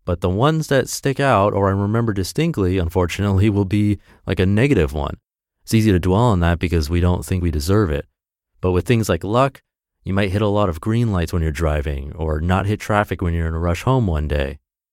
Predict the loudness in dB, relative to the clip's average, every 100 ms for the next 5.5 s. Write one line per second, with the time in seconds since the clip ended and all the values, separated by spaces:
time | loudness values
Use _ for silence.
0 | _ -2 0 0 2 2 2 2 2 2
1 | 0 0 -2 0 -2 -2 -2 -2 -2 -2
2 | -4 -6 _ -10 -2 0 2 2 2 4
3 | 2 2 0 0 -2 0 0 2 2 2
4 | 0 0 -2 -2 0 0 -2 -4 -4 -4
5 | -2 -2 0 0 -2